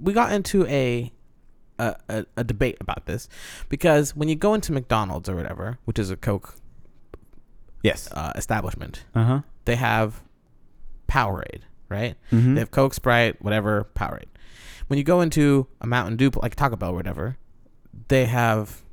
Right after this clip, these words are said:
Speaker 1: Pepsi, Mountain Dew, whatever, but they do not have Gatorade.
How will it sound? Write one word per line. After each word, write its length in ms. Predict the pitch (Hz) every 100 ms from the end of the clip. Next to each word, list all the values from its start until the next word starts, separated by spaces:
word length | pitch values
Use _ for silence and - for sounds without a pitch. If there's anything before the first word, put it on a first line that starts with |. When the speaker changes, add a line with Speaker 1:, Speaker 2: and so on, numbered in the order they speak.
| -
Speaker 1:
Pepsi, 560 | - 131 - 139 135 135 - - - - - - -
Mountain 320 | 117 120 117
Dew, 380 | 107 104 101 104 - - - - - - -
whatever, 460 | 107 113 98 92 - - - - - - - - - -
but 160 | -
they 100 | 131
do 220 | 110 117
not 500 | 113 127 151 - - - -
have 220 | 101 98
Gatorade. 420 | 127 104 - -